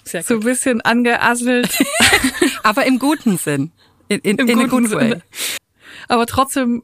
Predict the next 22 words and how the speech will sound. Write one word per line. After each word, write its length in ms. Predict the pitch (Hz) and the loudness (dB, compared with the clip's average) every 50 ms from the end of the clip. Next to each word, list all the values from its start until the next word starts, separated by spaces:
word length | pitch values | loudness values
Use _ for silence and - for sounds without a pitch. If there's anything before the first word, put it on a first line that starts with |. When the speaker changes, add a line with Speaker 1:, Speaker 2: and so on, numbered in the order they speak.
| 240 | -6
Speaker 2:
gucken 240 | - - 254 - 226 | -4 -4 -2 0 0
wir 80 | 220 - | 0 2
alle 200 | 214 220 214 202 | 2 2 0 0
gerne 280 | 202 202 208 208 202 | 0 0 0 0 0
mal 160 | 196 196 190 | -2 -2 -2
hin. 120 | 185 185 185 | -2 -2 0
Speaker 1:
Genau. 420 | 180 196 170 160 143 147 - - - | 0 0 0 -2 -2 -4 -6 -4 -2
Und, 320 | - 226 220 226 208 - - | 0 2 2 2 0 -2 -2
ähm, 340 | 208 202 202 202 208 214 - - | 0 2 2 2 2 0 -2 0
angeasselt 540 | - 214 247 294 302 - 190 196 - 247 214 | 0 2 2 2 2 2 0 0 0 -2 -4
ist 120 | 196 - | -2 -4
auch 100 | - - | -2 -2
schon 140 | - - 214 | 0 0 0
das 100 | 196 190 | 0 -2
Stichwort 500 | - - 254 - - 180 180 202 226 - - | -2 -2 -2 -2 0 0 0 0 -2 -6 -4
eigentlich, 540 | _ 180 180 180 185 175 - 208 220 - - | _ 0 0 0 0 0 -2 -2 -2 -2 0
weil 180 | - 190 180 - _ | 0 0 0 0 _
ich, 340 | 240 254 254 - - - - _ _ _ _ _ _ _ | 0 0 0 0 -4 -6 -8 _ _ _ _ _ _ _
äh, 180 | - 220 208 202 | 0 2 2 2
bin 260 | - - 233 226 233 | 2 0 0 2 2
so 140 | - - 233 | 0 -2 -2
glücklich, 720 | 226 220 220 233 226 - 208 190 196 208 - - - - | 0 0 -2 -2 -2 -2 -2 -2 -2 -2 -4 -6 -8 -10